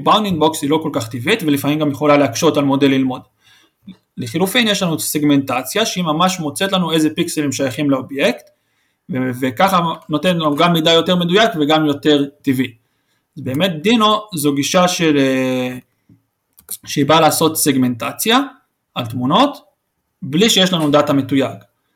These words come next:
אז מה בעצם הפלט של התמונה? ש-, ש-,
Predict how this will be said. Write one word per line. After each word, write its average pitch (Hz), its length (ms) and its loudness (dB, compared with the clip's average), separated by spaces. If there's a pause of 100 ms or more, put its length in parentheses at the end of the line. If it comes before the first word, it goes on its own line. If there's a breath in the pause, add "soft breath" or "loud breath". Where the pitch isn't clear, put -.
(380)
אז 120 360 0 (220)
מה 165 260 2
בעצם 160 380 2
הפלט 156 520 4
של 139 200 -4
התמונה? 127 480 -4
ש-, 160 120 -6 (440)
ש-, 135 140 -12